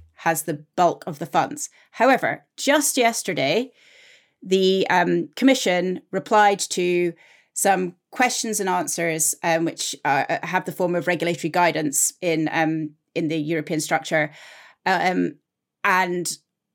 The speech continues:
I was talking to, um, a, a lawyer this morning, and she thinks that actually a lot of what is not currently sitting in bucket eight, so Article eight, so has some sustainability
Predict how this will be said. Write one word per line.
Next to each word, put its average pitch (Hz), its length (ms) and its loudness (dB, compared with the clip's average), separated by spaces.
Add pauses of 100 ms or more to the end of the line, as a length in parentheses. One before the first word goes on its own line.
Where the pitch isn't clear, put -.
(220)
I 190 60 2
was 185 100 -2
talking 214 320 -2
to, 185 380 0
um, 160 580 0 (200)
a, - 100 -10 (100)
a 170 100 0
lawyer 175 220 0
this 165 200 -4
morning, 233 580 2
and 180 380 0
she 240 200 -4
thinks 196 540 -2
that 180 260 0 (500)
actually 190 640 -2 (680)
a 196 100 0
lot 220 260 4
of 214 120 -2
what 196 220 4
is 185 140 -4
not - 140 -6
currently 196 300 2
sitting 180 300 -2
in 175 240 -2 (380)
bucket - 480 -4 (800)
eight, 233 320 2
so 185 400 0
Article 196 320 0
eight, 165 180 2
so 175 340 0 (140)
has 247 340 0
some 208 200 2
sustainability 165 920 -2